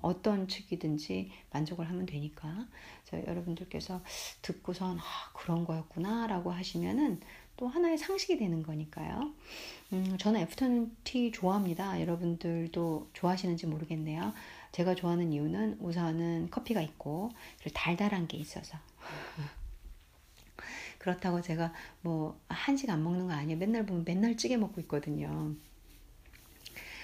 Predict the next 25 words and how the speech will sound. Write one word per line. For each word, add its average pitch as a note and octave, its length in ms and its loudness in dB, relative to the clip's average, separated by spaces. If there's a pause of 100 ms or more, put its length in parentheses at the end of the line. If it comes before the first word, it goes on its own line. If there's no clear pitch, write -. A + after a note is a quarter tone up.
(200)
아, D#3 100 0
오늘, F3 600 2
어, E3+ 160 0
제가 D#3+ 180 0
목 D#3+ 200 2
상태가 A3 360 4
많이 F3+ 280 -2
안 D3 160 2
좋아서 E3+ 400 0
침 C#4 200 2
넘김이, B3+ 600 2
침 D4+ 240 4
넘김이 B3+ 400 4
유난히 F3 300 2
많은 D#3 360 0
거 F3 380 0
죄송하고요. F#3 1000 0 (440)
이게 - 120 -4
목을 F3 340 4
쓰는 G#3+ 280 4
사람이다 E3 440 2
보니까 D3+ 280 2
목이 D#3+ 300 0
원래도 D3+ 480 2
좀 G#3+ 160 0